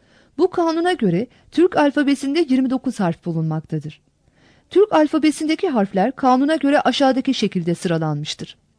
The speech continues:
Harfin sırası bir. Harfin adı A. İki, B. Üç, C. Dört, Ç. Beş, D. Altı, E. Yedi,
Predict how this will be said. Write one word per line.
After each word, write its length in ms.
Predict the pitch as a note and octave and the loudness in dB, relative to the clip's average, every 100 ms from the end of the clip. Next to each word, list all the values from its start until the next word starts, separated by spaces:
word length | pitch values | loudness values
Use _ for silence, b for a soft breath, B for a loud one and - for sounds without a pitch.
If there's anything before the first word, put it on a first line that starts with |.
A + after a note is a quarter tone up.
| _ _ _ _ _ _ _ _ _ | _ _ _ _ _ _ _ _ _
Harfin 400 | C#4 D#4+ F4+ F#4+ | 2 2 2 -2
sırası 580 | - E4 D#4+ - F4+ G#4 - | 0 0 0 -2 -2 -4 -4
bir. 340 | G#3 D3+ - - _ _ _ | -2 -2 -6 -18 _ _ _
Harfin 400 | - G#3 G#3 A#3+ | 4 4 4 0
adı 360 | E3+ D#3+ C4 - | 0 0 -2 0
A. 180 | F#3 D3 - _ _ _ _ _ _ | 0 0 -8 _ _ _ _ _ _
İki, 420 | A3 - A3 D4 G4 _ _ _ _ | -6 -2 0 0 -2 _ _ _ _
B. 260 | G#3+ E3 D#3 _ _ _ _ | 2 2 -2 _ _ _ _
Üç, 420 | - D#4 - - - _ _ | 0 0 0 -8 -10 _ _
C. 320 | - G3 D#3 - _ _ _ _ - | 0 2 0 -6 _ _ _ _ 0
Dört, 440 | G3 B3+ - - _ _ | 2 2 -4 -18 _ _
Ç. 160 | - A#3 E3+ D#3+ _ _ _ _ | -4 0 0 -4 _ _ _ _
Beş, 420 | F#3 G3+ E4+ - - _ _ - | 0 2 0 -4 -10 _ _ -2
D. 260 | F#3 D3+ D3+ _ _ _ - | 0 0 -4 _ _ _ 0
Altı, 540 | G3 F3 E3+ G3 C4+ - _ - | 4 4 2 0 -2 -4 _ -2
E. 240 | F3+ D#3 - _ _ _ _ | 0 -2 -8 _ _ _ _
Yedi, 420 | A3 A3 A3 C#4+ | 4 4 4 0